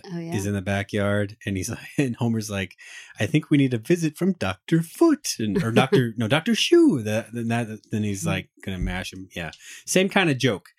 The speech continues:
Speaker 2: Makes me laugh then, makes me laugh here.
Speaker 1: The personal demon part where he suggests that, um,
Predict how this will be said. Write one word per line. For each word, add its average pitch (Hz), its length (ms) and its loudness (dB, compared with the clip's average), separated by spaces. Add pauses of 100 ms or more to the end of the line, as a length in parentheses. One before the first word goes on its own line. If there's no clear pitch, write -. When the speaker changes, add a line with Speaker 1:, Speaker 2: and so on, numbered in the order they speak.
(140)
Speaker 2:
Makes 131 240 2
me 131 80 2
laugh 120 240 0
then, 120 240 0
makes 107 200 -4
me 101 100 -6
laugh 90 260 -6
here. 78 200 -14 (120)
Speaker 1:
The 208 280 2
personal 220 360 2
demon 190 340 2
part 190 300 0
where 180 160 -2
he - 280 -4
suggests 175 440 -4
that, 170 320 -2
um, 170 480 -6